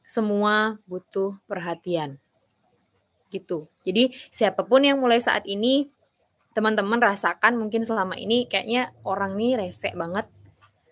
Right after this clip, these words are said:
Percayalah, dia sedang menghadapi satu hal yang sangat besar.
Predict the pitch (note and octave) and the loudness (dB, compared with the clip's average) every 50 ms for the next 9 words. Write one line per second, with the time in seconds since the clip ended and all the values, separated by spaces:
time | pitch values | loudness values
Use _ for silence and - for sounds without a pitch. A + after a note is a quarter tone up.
0 | _ _ _ _ _ _ _ _ _ _ _ _ - G3+ - A3 G#3 F#3 F#3 F3 | _ _ _ _ _ _ _ _ _ _ _ _ -8 -6 -4 0 2 2 4 4
1 | E3 E3+ F3+ G#3 A#3 A3+ - - - - F3+ F#3+ G3+ F#3+ F#3+ G#3+ G#3 - - G3+ | 2 2 2 2 0 -2 -6 -12 -14 -10 -4 0 2 2 2 2 0 -2 -2 -2
2 | G3 F#3+ G3 G3 G3 G3 F#3+ F#3 F#3 F3+ E3+ E3 E3 - G3+ - G#3 F#3+ - F#3+ | -2 -2 -4 -4 -6 -6 -6 -6 -4 -2 -2 -4 -4 -4 -4 -4 -4 -2 -2 -2
3 | F#3 F#3+ F#3 F#3 F#3+ F#3 F#3+ F#3+ - F#3+ F3+ F3+ - F3+ E3+ - - F#3 E3+ E3 | 0 0 0 0 0 -2 -4 -6 -6 -6 -6 -8 -6 -4 -2 -2 -2 -2 -2 -4
4 | F3+ F#3 C4+ | -4 -6 -8